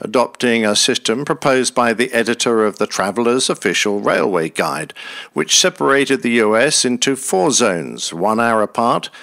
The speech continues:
and centered on railway stations in the center of major cities such as Detroit,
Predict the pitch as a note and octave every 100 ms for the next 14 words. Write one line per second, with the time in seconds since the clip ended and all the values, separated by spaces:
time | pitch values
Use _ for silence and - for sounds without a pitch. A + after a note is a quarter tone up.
0 | - - - A#3 - E3 D3+ C#3+ C#3 C#3
1 | C3 C#3 A2 G2+ - G2 F2+ E2+ - D2
2 | B1+ - C#3 C3 - C#3 B2+ A#2 A2+ G2+
3 | A2 G#2 F#2+ F#2+ - B2 C3+ C3+ B2+ -
4 | - - G2 D#2+ - - G#3+ - B2+ B2